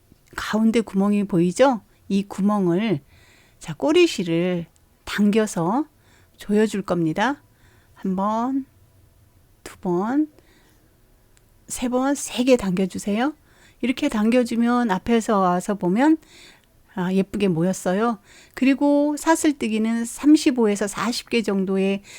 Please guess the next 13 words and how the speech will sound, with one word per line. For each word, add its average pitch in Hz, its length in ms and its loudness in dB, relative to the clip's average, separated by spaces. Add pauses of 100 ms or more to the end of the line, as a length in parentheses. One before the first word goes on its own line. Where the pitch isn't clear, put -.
사슬을 302 420 2
뜬 214 180 0
다음에 180 240 2
여기다 180 380 0
연결해주면 190 600 2
돼요. 156 220 -6 (1200)
자, 202 140 -6
이렇게 220 560 -4 (220)
저는 208 380 0
임지-, 180 340 0 (240)
미리 214 400 0
하고 254 260 -2
와서, 247 500 0